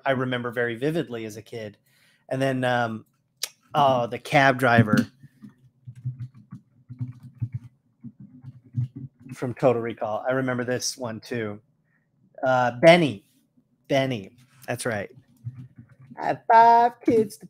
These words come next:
feed. And, uh, <laughs> not different Benny.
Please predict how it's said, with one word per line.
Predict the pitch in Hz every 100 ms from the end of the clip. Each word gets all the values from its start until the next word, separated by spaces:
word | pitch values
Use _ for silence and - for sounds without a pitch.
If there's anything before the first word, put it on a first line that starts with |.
| -
feed. | 175 156 - 98 _ _ _ _ _ -
And, | 135 135 131
uh, | 123 120 123 - -
<laughs> | 214 -
not | 160 151 139 - - - _ _
different | 151 147 131
Benny. | 135 117 113